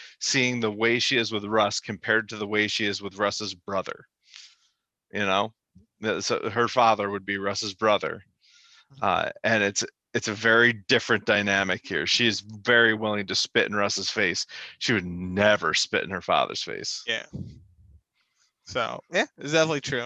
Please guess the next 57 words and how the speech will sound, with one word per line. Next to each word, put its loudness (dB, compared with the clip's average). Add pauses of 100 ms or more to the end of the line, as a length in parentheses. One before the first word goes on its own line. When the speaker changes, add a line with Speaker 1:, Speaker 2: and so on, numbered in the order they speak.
Speaker 2:
It -8
sho-, -2
it -4
shows -8
how -10
much -10
different -8
Ruth -6
is -8
around -8 (560)
other 2
people. 2
And, 0
Speaker 1:
Mm-hmm. 0
Speaker 2:
uh, 0
she, -4
she -4
even 0
acts 2
differently -2
around -2 (140)
Marty. 2
But -4
granted, 0
she -6
kind -2
of -6
acts -4
different -6
around -4
Marty -2
for, -8 (720)
I -4
mean, -10 (100)
her -4
own -6
reasons. -12
She, -12 (500)
she's -10
trying -6
to -10 (760)
kinda -4
kill -6
him -10
and -18
take -6
his -8
money. -6
So -2
take -14
Speaker 1:
Mm-hmm. -8
Speaker 2:
that 0
with -4
a -10
pinch -8
of -4
salt. 0